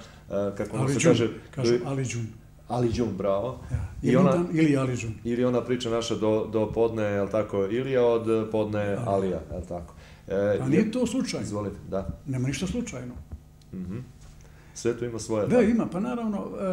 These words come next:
Speaker 2: e, kult Svetog Save kod muslimana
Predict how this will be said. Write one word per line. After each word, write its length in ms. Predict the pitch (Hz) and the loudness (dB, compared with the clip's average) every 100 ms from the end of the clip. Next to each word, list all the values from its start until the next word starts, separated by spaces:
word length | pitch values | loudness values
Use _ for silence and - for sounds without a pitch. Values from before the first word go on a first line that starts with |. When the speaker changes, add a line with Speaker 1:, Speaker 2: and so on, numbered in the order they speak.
| 185 202 202 | -2 -6 -10
Speaker 2:
e, 120 | 180 185 - | -10 -10 -16
kult 220 | - 269 - | -8 -6 -4
Svetog 380 | - 185 131 | -6 -6 -8
Save 400 | - 110 107 120 - - - - - - - - - | -10 -14 -14 -16 -18 -18 -16 -12 -12 -14 -20 -20 -14
kod 100 | 131 | -8
muslimana 680 | 120 123 131 120 160 185 175 | -6 -6 -6 -6 -2 -2 -2